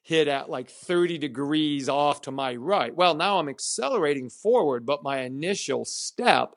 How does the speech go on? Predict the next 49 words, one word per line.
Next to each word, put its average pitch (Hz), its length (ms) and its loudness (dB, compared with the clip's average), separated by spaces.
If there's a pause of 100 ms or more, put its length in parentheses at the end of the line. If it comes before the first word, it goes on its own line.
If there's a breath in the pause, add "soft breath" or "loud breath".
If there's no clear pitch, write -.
(320 soft breath)
is 131 180 2
kinda 170 360 2
like 147 320 4
that 127 220 0
lateral 135 640 4
run 143 500 2
concept 123 800 -6 (320 loud breath)
just 160 340 2
because 160 420 4
it 147 80 4
was 123 280 -2
off 135 320 2
center. 147 460 -2
So 135 240 0
immediately 143 540 2
it 131 100 -2
forces 143 380 2
me 131 120 -2
to - 100 -6
open 147 360 4
to 120 80 -12
the 123 80 -2
front 143 300 -2
side 135 440 6
and 120 100 -4
then 127 220 -6 (360 soft breath)
run 135 220 2
through. 185 200 6
So 151 280 8 (220 loud breath)
that's 226 280 0
how 170 220 4
it 147 120 -2
came 147 240 -4
out. 196 180 0
I - 80 -6
just 220 260 -6
started 185 380 -4
playing 214 340 -4
with 135 120 -2
it. 135 40 -6
I'm 120 120 -12
thinking, 139 180 -8
"All 156 80 4
right, 113 220 -2
can 120 140 -12
I 120 80 -10
keep - 280 -8
this 220 240 2
simple?" 160 480 2